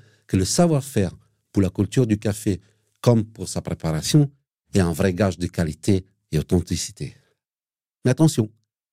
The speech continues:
la tradition n'empêche pas l'innovation et l'exploration de nouveaux horizons,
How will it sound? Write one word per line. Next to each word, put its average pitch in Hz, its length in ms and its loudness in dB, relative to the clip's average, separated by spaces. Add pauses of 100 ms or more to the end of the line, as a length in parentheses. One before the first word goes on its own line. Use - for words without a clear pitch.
(140)
la 95 160 0
tradition 156 680 0 (300)
n'empêche 110 440 0
pas 101 180 0
l'innovation 160 760 2 (240)
et 131 100 4
l'exploration 175 1000 0
de 123 140 0
nouveaux 110 260 0
horizons, 82 320 -2